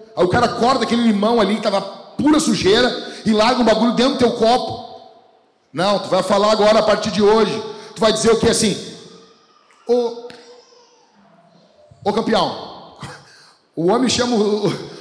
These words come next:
o cara de vários nomes, né? "Ô campeão, ô, ô meu rei, ô atacante, seguinte. Tu pode botar um limão espremido pra mim no copo?"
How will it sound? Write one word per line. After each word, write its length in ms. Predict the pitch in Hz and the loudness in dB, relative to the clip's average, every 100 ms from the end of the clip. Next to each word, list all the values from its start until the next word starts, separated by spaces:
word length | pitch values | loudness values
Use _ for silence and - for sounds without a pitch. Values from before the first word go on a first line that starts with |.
| - - - _ - | -20 -20 -20 _ -20
o 40 | - | -4
cara 200 | 247 254 | -2 0
de 60 | |
vários 220 | 240 285 | 0 2
nomes, 200 | 208 226 | 2 2
né? 200 | 202 202 - - - - - - - _ _ | 2 0 -4 -14 -20 -20 -20 -20 -20 _ _
"Ô 160 | - 190 | -4 -2
campeão, 380 | 196 196 196 165 | -2 0 0 2
ô, 400 | 175 208 214 214 | 2 0 0 0
ô 20 | |
meu 140 | 220 | 0
rei, 260 | 190 190 - - - - - - - _ _ - | 2 0 -2 -8 -16 -18 -20 -20 -20 _ _ -4
ô 80 | |
atacante, 640 | 269 202 240 190 - - - | -2 0 0 -2 -2 -8 -10
seguinte. 680 | 170 190 - - - - - - _ _ - - - _ _ _ - _ _ _ | -4 -2 -2 -6 -14 -20 -20 -20 _ _ -20 -20 -20 _ _ _ -20 _ _ _
Tu 80 | 180 | -16
pode 460 | - 214 240 226 | -10 -2 -2 -2
botar 340 | 185 180 185 175 | -2 -2 -2 -4
um 140 | 190 | -4
limão 280 | 175 165 175 | -4 -2 -2
espremido 600 | 180 - 170 151 170 170 | -2 -2 -2 -2 -4 -2
pra 140 | 165 135 | -2 -4
mim 100 | 139 | -6
no 100 | 131 | -6
copo?" 680 | 160 143 - - - - | -4 -4 -8 -18 -20 -20